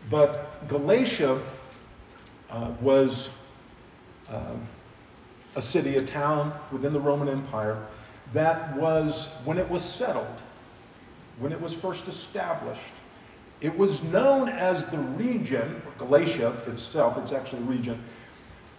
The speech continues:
of slaves and eunuchs. Slaves and eunuchs is what it was known for. Seems like you would want to be known for something else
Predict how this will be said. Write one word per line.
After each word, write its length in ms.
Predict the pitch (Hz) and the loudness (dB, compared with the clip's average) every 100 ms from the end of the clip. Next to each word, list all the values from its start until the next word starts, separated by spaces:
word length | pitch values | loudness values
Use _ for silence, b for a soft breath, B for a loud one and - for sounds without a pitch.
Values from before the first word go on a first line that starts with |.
| - - - | -20 -10 0
of 420 | 151 151 - - | 4 4 2 -6
slaves 880 | - - 160 190 226 247 214 - - - | -8 -4 4 6 6 4 0 -6 -10 -4
and 260 | 165 160 | -2 0
eunuchs. 640 | 147 190 165 - - - - - - - - - - - - - - - - | 2 2 2 0 -6 -10 -12 -18 -20 -20 -20 -20 -20 -20 -20 -20 -20 -20 -16
Slaves 540 | - - 185 220 220 | -8 0 8 10 8
and 120 | 202 185 | 2 4
eunuchs 260 | 196 151 | 4 2
is 140 | 170 143 | -2 0
what 180 | 180 196 | 0 0
it 80 | |
was 220 | 170 156 156 | 0 -4 -2
known 240 | 156 165 | -4 -4
for. 280 | - 101 104 - - - - - - - - - - - - - - - - - - - - - - | -8 -8 -10 -12 -18 -20 -20 -20 -20 -20 -20 -20 -20 -20 -20 -20 -20 -20 -20 -20 -20 -20 -20 -20 -16
Seems 260 | - 247 247 | 2 4 6
like 160 | 240 | 6
you 80 | 208 | 6
would 120 | 202 | 2
want 240 | 185 196 165 | 2 0 -2
to 80 | 170 | -2
be 80 | |
known 260 | 147 156 - | -2 -2 -4
for 120 | 139 | -6
something 400 | - 156 151 139 | -4 -4 -2 0
else 300 | 139 127 110 | 2 2 -2